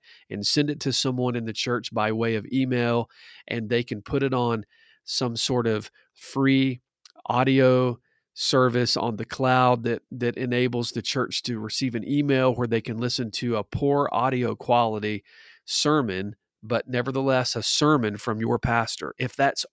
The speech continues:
all that he can do, then you should sit with a heart of expectation, and you should engage and listen to the words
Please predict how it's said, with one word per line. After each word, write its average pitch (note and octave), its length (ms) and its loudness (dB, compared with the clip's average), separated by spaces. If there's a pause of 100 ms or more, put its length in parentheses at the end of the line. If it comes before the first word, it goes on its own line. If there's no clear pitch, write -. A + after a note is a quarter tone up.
all D3 300 4
that D#3+ 180 -4
he D#3+ 120 -4
can D3 200 -2
do, C3+ 260 2 (1400)
then C3 160 -4
you B2+ 100 0
should A#2+ 240 -2
sit - 400 2
with B2 300 -2 (800)
a G#2+ 80 -8
heart C3+ 320 2
of A2 100 0
expectation, - 1000 -4 (1160)
and A2 140 -10
you A#2+ 100 -6
should A#2 320 -6 (280)
engage A#2 960 -2 (100)
and A2+ 180 -6
listen A2 600 -4 (420)
to - 100 -4
the A2+ 120 -4
words G#2+ 640 -4